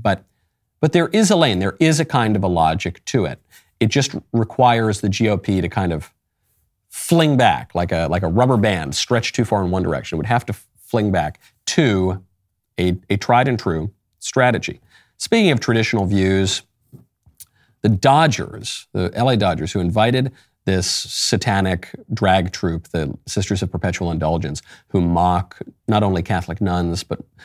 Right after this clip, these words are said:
mock Christ and the crucifixion and are just not doing good stuff, uh, invited them to be honored for Pride Month at Dodger Stadium. And then there was backlash, so they disinvited them.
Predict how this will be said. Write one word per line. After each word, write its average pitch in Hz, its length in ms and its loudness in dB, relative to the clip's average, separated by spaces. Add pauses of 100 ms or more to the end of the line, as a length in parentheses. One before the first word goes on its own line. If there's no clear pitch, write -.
(140)
mock 95 380 0 (140)
Christ 95 420 0
and 82 80 -4
the 82 60 -6
crucifixion 87 800 -4
and 80 360 -6 (460)
are 95 120 -2
just 92 340 -6 (340)
not 139 160 2
doing 87 160 -2
good - 140 -8
stuff, - 200 -14 (580)
uh, 92 220 2
invited 127 340 2
them 107 180 0
to 101 80 -4
be 92 180 0
honored 90 580 0
for 85 200 -2
Pride 92 320 0
Month 76 220 -8
at - 80 -8
Dodger 76 560 -4
Stadium. 127 540 0 (360)
And 101 160 2
then 90 420 0 (460)
there 98 80 0
was 85 120 -2
backlash, 135 540 2
so 101 80 -2
they 90 100 0
disinvited 107 540 2
them. 101 380 0